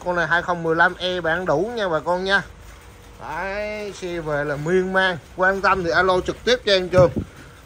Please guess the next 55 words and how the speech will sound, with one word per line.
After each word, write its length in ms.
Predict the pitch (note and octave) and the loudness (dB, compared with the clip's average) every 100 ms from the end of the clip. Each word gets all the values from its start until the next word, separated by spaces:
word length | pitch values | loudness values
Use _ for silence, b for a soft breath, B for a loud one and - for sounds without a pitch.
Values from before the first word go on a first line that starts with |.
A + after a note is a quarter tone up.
| - | 0
Số 100 | A#3+ | 4
điện 180 | G#3+ F3 | 4 2
thoại 240 | E3 D#3 | 0 2
là 120 | F3 D#3 | 4 4
không 300 | F#3 F3+ F3 | 2 -2 0
chín 240 | G3 A#3 | -4 -2
bảy 200 | D3 F3 | -2 -2
hai 320 | G3+ G3 F#3+ C#3+ | 0 2 0 -2
một 300 | D#3+ D#3+ E3 | -2 -2 -2
bốn 260 | G#3 B3 | -4 -4
bảy 260 | F#3+ C#3 A3 | -4 -4 -6
hai 300 | G3+ F#3 F3+ | -2 0 0
bốn 280 | F3+ F3 A#3 | -2 -4 -4
bảy. 260 | F3 D3+ A4+ B B B - | -2 -2 -4 B B B -4
Mua 260 | F#3 A3+ A3 | 4 4 6
bán 240 | G#3 B3 | 4 2
trao 120 | A#3 | -2
đổi 160 | D3+ D#3 | 0 -2
các 180 | A3 G3 | -4 -4
dòng 180 | D3+ | -6
xe 200 | D3+ D3 D#3+ | -4 -6 -2
tại 120 | E3 | -2
thành 200 | E3 D3 | -2 -4
phố 200 | F3 G#3 | -4 -4
Dĩ 200 | E3+ F#3+ | -2 -2
An, 240 | F#3 F3 | 0 0
tỉnh 200 | D3+ F#3+ | -2 -2
Bình 200 | F3 C#3+ | -2 0
Dương. 240 | D3+ G#3 F3+ B B B B | 6 6 6 B B B B
Và 80 | - | -2
đặc 140 | D3+ D3+ | -2 2
biệt 200 | E3 D#3+ | 0 2
có 120 | G#3 | 2
hoa 200 | G3+ F#3+ | 4 4
hồng 240 | E3+ D3+ | 2 -6
cao 240 | D3+ F#3 F3+ | -2 -2 0
cho 120 | F3+ | -2
bà 140 | D3+ | -4
con 280 | C#3+ F3 F3 | 0 -2 -2
khi 100 | F3+ | -2
đến 200 | F#3 A3 | -4 -4
xem 260 | A3 F#3 F3 | -6 -6 -6
xe 220 | F#3 F3 | -6 -4
trực 200 | D#3 - | -6 -6
tiếp 180 | - A#3 - | 0 0 0
tại, 180 | C#3+ - B B - | -6 -6 B B -2
giới 120 | A3 | 0
thiệu 160 | G3+ D#3 | 2 2
bên 140 | F3 | 2
em 180 | F3 F3 | 2 0
mua 120 | F#3+ | 0
hoặc 140 | E3 | 2
bán 160 | D3 G#3+ | 0 0
được 160 | F#3 - | -2 -4
xe 240 | F#3 F#3 | -2 -2